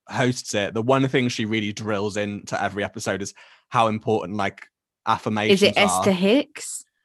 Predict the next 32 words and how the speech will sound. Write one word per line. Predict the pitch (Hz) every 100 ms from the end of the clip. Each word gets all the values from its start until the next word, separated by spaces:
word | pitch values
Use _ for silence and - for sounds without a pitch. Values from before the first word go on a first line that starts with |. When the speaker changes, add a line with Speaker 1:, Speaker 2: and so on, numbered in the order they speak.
| _ _ -
Speaker 1:
No, | 120 135 160 147
she's | 123 135 131
just, | 233 - -
uh, | 127 113 - _ _ _ _ 113
mm, | 117 113 113 -
I'm | 104 110
gonna | 104
check | - - - 90
now. | 87
I'm | 92
gonna | 98 110
find | - 90 90
it |
on | 76
my | 92
Speaker 2:
So, | - 208 190 - -
um, | 185 175 180 180 - -
Esther | 214 - -
Hicks, | 170 - 220 156 - - - - - _ - - _ _
so | - -
Abra-, | 202 165 165 147 - 190
Abraham | 208 190 165 147
Hicks, | 151 117 - -
which | - 156
is |
a | -
combination | 180 160 165 147 156 151
of |
Esther | 151 156 151
Hicks | 151 -
and | 139
Abraham, | 131 143 139 123